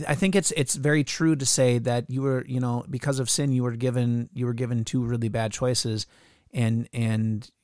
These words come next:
you did the best you could with them, um, through grace. No, realizing that I'm living free in, in knowing that I'm going to sin, but I'm forgiven, and so I interact in a world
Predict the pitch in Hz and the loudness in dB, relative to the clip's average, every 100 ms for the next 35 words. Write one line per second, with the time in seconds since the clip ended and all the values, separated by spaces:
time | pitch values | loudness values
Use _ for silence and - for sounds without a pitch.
0 | _ - 117 117 123 120 - 113 117 - | _ -6 -2 0 0 -2 -4 -4 -2 -2
1 | 113 - - 104 117 - 107 98 98 98 | -4 -4 -4 -2 -4 -2 -6 -4 -6 -8
2 | _ _ _ _ 113 104 98 101 - _ | _ _ _ _ -4 -4 -4 -8 -14 _
3 | _ _ - 131 107 110 92 82 - - | _ _ -6 -4 -2 -4 -2 -4 -4 -8
4 | _ _ _ - 127 139 143 123 143 143 | _ _ _ -4 2 4 4 4 4 6
5 | 127 117 120 120 117 113 113 131 123 117 | 4 4 2 2 0 0 2 2 2 0
6 | - - 139 131 123 - 120 117 117 110 | -2 -4 0 0 0 -2 -2 0 -2 -2
7 | 113 113 113 113 113 113 113 113 - 117 | -2 0 0 0 0 -2 -2 -4 -6 -4
8 | 120 127 127 - - 143 113 110 120 110 | -2 0 0 0 0 0 -2 -4 -4 -4
9 | 110 - 113 127 110 107 98 110 110 123 | -6 -6 -2 -2 -2 -4 -6 -6 -2 0
10 | 110 - 113 110 107 117 - 113 127 110 | -2 -2 -4 -4 -4 -6 -4 -2 0 0
11 | - - _ _ _ _ 127 120 113 127 | -4 -16 _ _ _ _ -2 0 0 2
12 | 123 117 110 | 2 2 -2